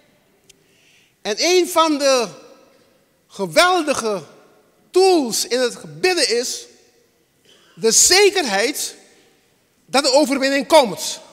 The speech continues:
En die zekerheid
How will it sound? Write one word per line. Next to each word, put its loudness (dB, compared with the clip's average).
En -2
die 0
zekerheid 2